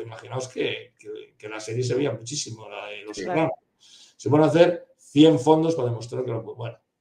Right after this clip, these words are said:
Speaker 1: pues, todos tranquilísimos. Llega, cien fondos, ¿eh? No es
Speaker 2: Sí, no, no es cosa, no es cosa fácil.
Speaker 1: y no es joven. Y entonces, estamos para empezar el estreno, el director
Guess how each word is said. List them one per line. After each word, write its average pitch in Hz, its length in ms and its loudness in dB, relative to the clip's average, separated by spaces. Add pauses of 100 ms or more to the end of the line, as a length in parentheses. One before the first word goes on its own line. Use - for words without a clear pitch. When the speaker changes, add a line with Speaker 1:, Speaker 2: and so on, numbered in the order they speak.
(140)
Speaker 1:
pues, 120 260 -10 (640)
todos 196 220 10
tranquilísimos. 135 720 -4 (580)
Llega, 165 340 4
cien 165 200 2
fondos, 123 340 0
¿eh? 170 320 -2 (380)
No 127 220 -10
es 123 560 -8
Speaker 2:
Sí, 165 160 4
no, 151 140 2
no 165 140 6
es 175 80 2
cosa, 175 380 4
no 156 120 2
es 170 60 -2
cosa 175 260 0
fácil. 117 400 -2 (180)
Speaker 1:
y 139 100 -2
no 165 100 4
es 165 80 2
joven. 110 420 -6 (420)
Y 123 100 -4
entonces, 139 280 2 (500)
estamos 127 440 -8
para 127 160 -6
empezar 123 300 -4
el 127 100 -4
estreno, 175 680 -4
el 123 160 -2
director 120 760 -2